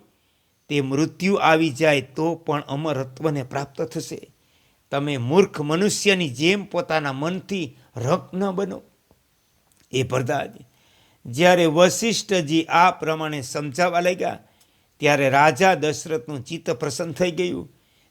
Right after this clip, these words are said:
તેમણે પોતાના પુત્ર શ્રી રામ લક્ષ્મણને બોલાવવા માટે દ્વારપાલોને બોલાવીને કહ્યું કે, "હે પ્રતિહાર, તમે સત્ય પરાક્રમી મહાબાહુ શ્રીરામ લક્ષ્મણને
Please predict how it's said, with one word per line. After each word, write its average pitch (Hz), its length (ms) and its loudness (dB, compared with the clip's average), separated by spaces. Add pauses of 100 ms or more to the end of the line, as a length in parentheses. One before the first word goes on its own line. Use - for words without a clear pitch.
(120)
તેમણે 190 400 6
પોતાના 170 600 0
પુત્ર 156 440 -4
શ્રી 147 300 -4
રામ 151 480 2
લક્ષ્મણને 147 640 -4
બોલાવવા 156 460 4
માટે 165 440 -6 (460)
દ્વારપાલોને 160 840 4
બોલાવીને 156 640 0
કહ્યું 131 380 -6
કે, 135 80 -4
"હે 151 180 2
પ્રતિહાર, 156 720 -6 (1500)
તમે 156 220 0
સત્ય 190 540 2
પરાક્રમી 170 840 2
મહાબાહુ 156 600 0
શ્રીરામ 160 760 0
લક્ષ્મણને 151 640 -4